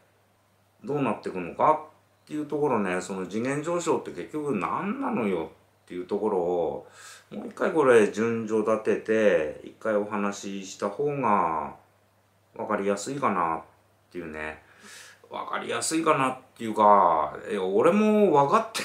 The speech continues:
るないんですよ。こうじゃねえかなと。長年、本当にね、長いことやってます。アホじゃねえかと自分で思いますよ。娘にも心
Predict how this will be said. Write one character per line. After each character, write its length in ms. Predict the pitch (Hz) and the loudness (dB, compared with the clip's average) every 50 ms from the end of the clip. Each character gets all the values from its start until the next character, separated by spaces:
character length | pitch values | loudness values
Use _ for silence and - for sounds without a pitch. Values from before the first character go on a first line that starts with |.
| - 262 | 4 4
る 80 | 349 294 - - - - 359 - - - - 175 | 4 4 2 -4 4 4 4 4 4 -2 0 0
な 40 | 175 | 2
い 220 | 165 165 - - 196 | 2 0 -2 -2 -2
ん 160 | 175 147 135 | -2 0 0
で 120 | 139 127 | 0 -2
す 220 | - - - - 151 | -2 -2 -2 0 0
よ。 120 | 131 110 - | 0 -2 -4
こ 440 | - 220 - 117 123 123 - 381 381 | -6 -4 0 2 2 4 4 2 2
う 20 | |
じ 100 | 370 381 | 2 2
ゃ 100 | 381 370 | 2 2
ね 280 | 349 320 254 208 202 202 | 2 4 4 4 4 4
え 40 | 196 | 4
か 200 | - 175 160 135 | 6 4 6 8
な 160 | 135 131 127 | 8 6 6
と。 360 | 131 135 113 104 - - - - - - - - - - - - - - _ - | 6 6 4 4 4 2 -4 -14 -20 -20 -20 -20 -20 -20 -20 -20 -20 -20 _ -10
長 760 | 131 139 143 147 151 160 160 160 165 - 87 180 190 202 - - | 0 4 4 6 6 4 4 2 0 0 0 2 2 2 2 0
年、 260 | - - 101 92 175 | -2 0 0 2 2
本 300 | 143 143 180 214 262 - - - | 0 0 -2 -2 -4 -6 -8 -4
当 80 | - 214 | -2 0
に 120 | 208 196 180 | 0 0 2
ね、 340 | 175 170 165 160 151 151 139 | 2 4 4 4 4 2 2
長 320 | 131 123 127 143 165 208 | 0 0 0 0 0 -2
い 40 | 247 | 0
こ 100 | 254 220 | 0 2
と 80 | - 135 | 4 4
や 120 | 117 127 | 4 2
っ 80 | - - | 2 -2
て 80 | 123 | -4
ま 120 | 127 135 - | -6 -4 -2
す。 80 | - - | 2 2
ア 80 | 127 117 | 4 4
ホ 180 | 127 - 185 202 | 4 4 2 0
じ 80 | - | 0
ゃ 60 | 285 | -2
ね 160 | 269 254 180 170 | 0 0 0 2
え 20 | |
か 100 | 165 160 | 2 0
と 100 | 135 131 | 0 0
自 180 | 110 101 107 139 - - - | -2 -4 -6 -6 -6 -8 2
分 120 | 196 208 208 | 6 6 6
で 80 | 202 - | 6 6
思 300 | 254 147 127 135 - - | 2 4 4 2 0 0
い 80 | 233 | 0
ま 180 | 202 175 - - | -2 -2 -2 -4
す 240 | - - - - 185 | -8 -12 -12 -10 -12
よ。 60 | - - - - - 220 - - - _ - - _ _ _ _ _ _ _ _ _ _ _ _ _ _ - 226 240 214 - - | -12 -12 -14 -10 -10 -10 -10 -10 -16 _ -20 -20 _ _ _ _ _ _ _ _ _ _ _ _ _ _ -10 -8 -8 -8 -8 -6
娘 680 | 107 113 247 151 160 156 - - 220 220 247 240 240 | -4 -2 0 0 -2 -4 -6 -6 -4 -2 -2 -2 0
に 100 | 196 165 | -2 -2
も 180 | - 104 101 208 | 0 0 -2 -2
心 260 | 202 - 170 - | -2 -4 -8 -10